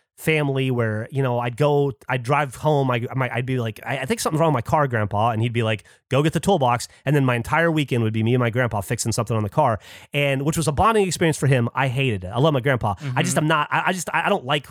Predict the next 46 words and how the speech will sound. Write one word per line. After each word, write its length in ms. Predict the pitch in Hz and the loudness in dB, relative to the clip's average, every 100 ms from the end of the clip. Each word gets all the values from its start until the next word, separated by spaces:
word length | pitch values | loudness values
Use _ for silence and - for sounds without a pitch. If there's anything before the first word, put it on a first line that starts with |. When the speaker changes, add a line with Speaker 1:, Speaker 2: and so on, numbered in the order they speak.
| - | -4
Speaker 1:
I, 120 | 139 165 | 0 2
I 60 | |
was 120 | 202 | 2
a, 220 | 156 131 139 _ | 0 -4 -12 _
I 60 | 170 | 0
was 120 | 139 | 0
a 80 | 123 | -4
tool 320 | - 190 214 | -4 -2 0
repairman 460 | 151 - 147 156 | 0 0 0 2
in 80 | 127 | 2
high 100 | 120 | 0
school. 400 | 147 - 165 160 - - - | -2 2 2 2 -2 -20 -12
I 60 | |
hated 360 | 107 135 147 117 | -6 -4 -2 -2
that, 280 | 117 123 139 | -2 -2 0
although 200 | 131 117 | -2 0
I, 80 | 113 | -2
I 180 | - 113 | -4 -4
liked 340 | 120 117 - - _ _ | -4 -6 -12 -20 _ _
the 60 | 107 | -4
job. 320 | 123 135 131 | 0 0 0
I 40 | |
just 120 | 113 | -4
hated, 260 | 120 123 113 - | -4 -4 -4 -6
I 80 | |
just 100 | 123 | -4
don't 180 | - 123 | -4 -6
like 200 | 101 107 - _ _ _ | -8 -12 -14 _ _ _
Speaker 2:
Yeah. 240 | - 131 98 _ _ _ _ | -12 -10 -12 _ _ _ _
Speaker 1:
I 60 | 131 | -4
just 80 | |
don't 80 | 196 | -2
like 80 | 147 | -4
fixing 300 | - 143 104 | -4 -4 -4
shit. 220 | 95 85 80 | -10 -12 -6
I'm 80 | 120 | -2
not, 160 | 135 113 | -2 -4
it's, 160 | 101 | -8
it's, 80 | 147 | -6
Speaker 2:
Sure. 100 | 135 | -6
Speaker 1:
it 60 | 117 | -6
just 160 | 110 | -6
frustrates 360 | - 147 107 - | -6 -4 -6 -8
me, 180 | 87 _ | -18 _
you 80 | 110 | -6
know? 200 | 117 | -6